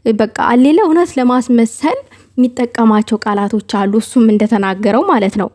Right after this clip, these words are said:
ነገር ግን በዛ መሀል ደግሞ፣ እ፣ ምንድን ነው መና-፣ መናናቅን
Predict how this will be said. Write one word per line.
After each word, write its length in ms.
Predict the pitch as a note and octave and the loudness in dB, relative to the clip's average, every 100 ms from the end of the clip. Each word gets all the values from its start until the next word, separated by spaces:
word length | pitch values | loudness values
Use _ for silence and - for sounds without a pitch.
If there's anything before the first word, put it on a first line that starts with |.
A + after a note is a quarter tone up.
| B3+ | 0
ነገር 320 | E4 G4 G4 | 2 2 0
ግን 140 | B4+ B4 - - - | -4 -8 -18 -20 -6
በዛ 280 | B3+ F4 F4+ G4 | 0 0 2 0
መሀል 320 | F#4+ E4 D#4+ C#4 | 0 0 2 2
ደግሞ፣ 300 | A#3+ A#3 A#3 C#4+ A#4 A4 | 2 2 2 2 0 -4
እ፣ 120 | A3+ A3 G3+ G3+ - - - | -2 0 0 -2 -6 -8 0
ምንድን 320 | C4 C4+ B3+ | 2 2 2
ነው 120 | G4 - - - - - C4 A#3 B3 B3 A#3+ | -2 -6 -20 -20 -20 -4 0 2 4 4 4
መና-፣ 420 | C4 C#4+ C#4+ C4+ | 4 4 2 2
መናናቅን 800 | A#3+ C4+ C#4 C#4 C4 A#3+ B3 A3+ | 2 2 2 2 0 -2 -2 -4